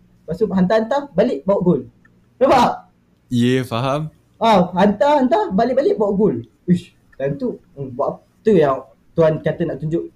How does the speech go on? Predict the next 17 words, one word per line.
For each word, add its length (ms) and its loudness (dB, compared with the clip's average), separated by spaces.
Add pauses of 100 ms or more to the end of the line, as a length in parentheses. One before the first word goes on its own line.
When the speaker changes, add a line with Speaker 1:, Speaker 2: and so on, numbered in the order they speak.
(160)
Speaker 1:
kau 80 0
kalah 400 2
ke 80 -4
apa 160 -4
bagai 340 0
tu, 60 -6
sebenarnya 480 -2
kalah 400 2
tu 240 -6 (320)
satu, 640 -2 (720)
satu, 680 0
orang 220 2
kata 160 -2
apa, 80 0
satu 320 0
achievement 420 -2
juga. 300 0